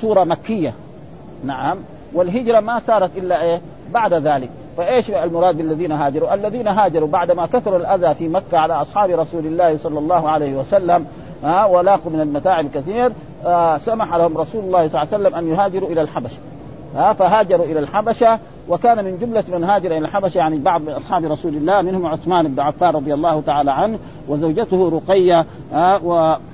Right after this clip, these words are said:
وجعفر بن أبي طالب ابن عم رسول الله صلى الله عليه وسلم، وأبو سلمة، ها، آه، يعني، آه،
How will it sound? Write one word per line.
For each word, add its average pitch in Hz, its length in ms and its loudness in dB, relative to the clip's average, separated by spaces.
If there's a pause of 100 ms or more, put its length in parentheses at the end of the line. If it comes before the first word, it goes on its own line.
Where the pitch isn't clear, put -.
(1120)
وجعفر 180 400 2
بن 170 120 -2
أبي 156 240 0
طالب 180 340 2
ابن 156 140 2
عم 180 240 -2
رسول 160 320 0
الله 160 280 2
صلى 156 160 -2
الله 147 120 -2
عليه 196 100 2
وسلم، 185 180 0
وأبو 165 260 0
سلمة، 175 420 4 (340)
ها، 180 300 4 (240)
آه، 143 320 -4
يعني، 143 320 -2
آه، 127 260 -2